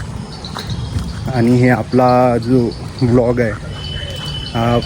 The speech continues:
नवीन चॅनलवरचा पहिला ब्लॉग आहे, जो तुमच्या आजच्या या ब्लॉगमध्ये मी स्वागत करतो. तर भाई, आज म्हणजे, ह्या ब्लॉगचं टॉपिक असायला पाहिजे, पण नवीन ब्लॉग असल्यामुळे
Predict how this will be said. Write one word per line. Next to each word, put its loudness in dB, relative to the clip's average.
नवीन 6
चॅनलवरचा 4
पहिला 4
ब्लॉग 0
आहे, 2
जो 2
तुमच्या 2
आजच्या 2
या 4
ब्लॉगमध्ये 2
मी 6
स्वागत 0
करतो. -4
तर 4
भाई, 2
आज 4
म्हणजे, 6
ह्या 6
ब्लॉगचं 2
टॉपिक 2
असायला 4
पाहिजे, 2
पण 6
नवीन 6
ब्लॉग 4
असल्यामुळे 2